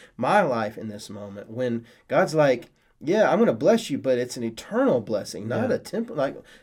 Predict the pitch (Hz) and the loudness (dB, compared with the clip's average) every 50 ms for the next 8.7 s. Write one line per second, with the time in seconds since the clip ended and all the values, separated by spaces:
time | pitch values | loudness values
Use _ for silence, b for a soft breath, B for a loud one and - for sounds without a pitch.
0 | B B 123 131 131 156 175 160 160 240 277 196 131 120 - 143 117 - 127 127 | B B -6 -2 2 2 4 4 4 6 6 6 6 4 0 -6 -6 -4 -4 -4
1 | 120 127 123 113 113 - 127 120 120 113 107 110 120 120 123 175 240 302 269 - | -2 -2 -4 -4 -4 -4 -4 -4 -4 -4 -6 -6 -4 -4 -4 -4 -4 -6 -6 -8
2 | - - - 117 117 107 104 - 160 180 185 - 220 226 208 196 220 214 214 208 | -10 -10 -10 -8 -8 -4 -2 0 0 0 0 0 -2 -2 -2 -2 0 0 0 0
3 | 202 - 226 226 202 156 175 175 151 131 110 - - 127 135 - 156 156 151 170 | 0 2 2 2 2 4 4 6 6 4 4 0 -4 -2 2 6 6 6 6 6
4 | 170 156 139 160 165 160 151 151 - - - - 147 143 147 - - - - - | 4 2 2 0 0 0 0 -2 -6 -10 -6 -4 -4 -4 -6 -10 -10 -8 -8 -8
5 | - - - 165 143 127 110 107 120 131 - 135 131 131 139 135 123 127 123 120 | -8 -10 -8 -4 -2 -2 0 0 0 0 0 0 2 2 2 0 0 -2 -4 -4
6 | 120 117 - - 123 113 113 110 104 113 104 - - - - 117 113 110 107 110 | -4 -4 -2 0 2 2 2 0 -4 -6 -10 -10 -10 -8 -6 -4 -4 -2 -4 -4
7 | 117 113 120 - - _ B B B B B B B B B - _ _ _ _ | -8 -10 -14 -16 -18 _ B B B B B B B B B -20 _ _ _ _
8 | _ _ _ - 113 123 117 110 104 104 95 87 - - | _ _ _ -8 -2 0 2 2 2 0 -2 -4 -6 -12